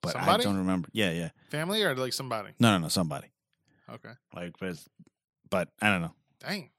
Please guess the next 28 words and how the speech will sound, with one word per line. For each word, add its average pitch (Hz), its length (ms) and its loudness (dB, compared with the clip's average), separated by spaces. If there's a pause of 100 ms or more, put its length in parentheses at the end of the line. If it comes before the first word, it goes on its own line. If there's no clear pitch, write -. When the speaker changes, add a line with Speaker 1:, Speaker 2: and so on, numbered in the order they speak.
(160)
Speaker 1:
And, 127 260 0 (720)
and 127 80 -10
Peru, - 240 -4 (140)
not 92 160 -6
here, - 240 -14
obviously. 76 480 -10 (420)
Speaker 2:
You 170 60 -6
ever 180 80 -2
seen 214 140 0
your 170 80 2
dad 185 200 4
cry? 208 280 2 (2500)
Speaker 1:
Yes. 156 580 6 (160)
Speaker 2:
Yeah? 208 180 8 (500)
Speaker 1:
But 104 160 4
very 113 380 8
rarely. 95 540 6 (720)
But 107 320 6
because 101 420 4
of 95 140 2
somebody. 95 640 -2
Speaker 2:
Somebody - 20 -6
died. 101 280 -10 (220)
Speaker 1:
Yeah. 87 220 -6 (360)
Speaker 2:
Other 139 180 -2
than 147 40 -4
that, 139 140 -2
nothing. 110 340 -8